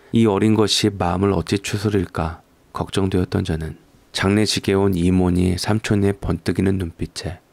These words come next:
마음을 놓을 수가 없었습니다. 선영이네가 꼬질해 보여도 학교 앞에 오래 운영하던 문방구라 단골 확보된 마당에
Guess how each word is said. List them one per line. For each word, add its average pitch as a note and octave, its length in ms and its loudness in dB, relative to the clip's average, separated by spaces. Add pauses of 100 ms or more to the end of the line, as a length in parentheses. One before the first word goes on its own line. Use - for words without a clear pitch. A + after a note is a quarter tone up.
(260)
마음을 F2+ 380 0
놓을 E2+ 200 0
수가 - 220 -6
없었습니다. - 580 -8 (500)
선영이네가 G#2+ 720 2
꼬질해 A#2 360 0
보여도 F2 560 -2 (520)
학교 C3 280 0
앞에 A#2 220 0
오래 F#2+ 320 2
운영하던 F#2+ 640 0
문방구라 F2 640 -4 (320)
단골 F#2+ 440 0
확보된 G#2+ 360 -2
마당에 F2 540 -4